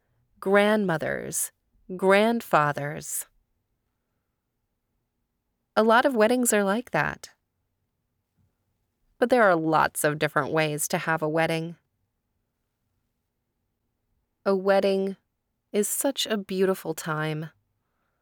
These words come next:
a celebration of family. If you know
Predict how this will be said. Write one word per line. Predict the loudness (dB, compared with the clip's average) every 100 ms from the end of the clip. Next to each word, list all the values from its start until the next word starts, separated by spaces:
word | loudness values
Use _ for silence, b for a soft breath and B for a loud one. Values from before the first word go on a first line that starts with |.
| _ _ _ _
a | -6
celebration | 0 2 2 0 0 0 0 -2 -6 -8 -14 -18 _ _ _ _
of | -6 -6
family. | -4 -2 0 -2 -4 -6 -10 _ _ _ _ _ _ _ _ _ _ _ _ _ _ _ _ _ _ _ _ _ _ _ _ _ _ _ _ _
If | -4 -2
you | -2 0 0 0
know | 2 2 2 2 0